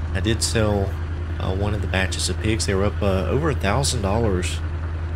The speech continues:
a piece, and, uh, I, the, the, the pen was full, so I decided to go ahead and sell those, uh, while they were at a good price and let some more grow off. So we did that.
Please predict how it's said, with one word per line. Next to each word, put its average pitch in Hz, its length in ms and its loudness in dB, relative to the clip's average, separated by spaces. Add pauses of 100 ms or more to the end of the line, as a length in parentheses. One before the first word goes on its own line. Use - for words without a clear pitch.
(140)
a 87 100 -2
piece, 104 600 2 (440)
and, 98 600 0
uh, 87 220 -2
I, 82 380 -2
the, 80 180 -4 (100)
the, 87 260 2 (540)
the 95 80 -2
pen 110 240 0
was 85 160 0
full, 95 380 4 (920)
so - 140 0
I 98 80 6
decided 95 380 2
to 85 60 -2
go 95 160 2
ahead 95 140 2
and 85 120 -2
sell 98 320 4
those, 98 680 2 (800)
uh, 92 140 0
while 90 200 2
they 92 120 0
were 87 280 0 (800)
at 104 120 2
a 101 40 4
good 92 180 2
price 117 560 0
and 98 680 0 (840)
let 95 240 2
some 98 240 -2
more 98 200 0
grow 87 300 0
off. 85 260 0
So 101 320 4
we 92 180 2
did 107 220 2
that. 104 300 2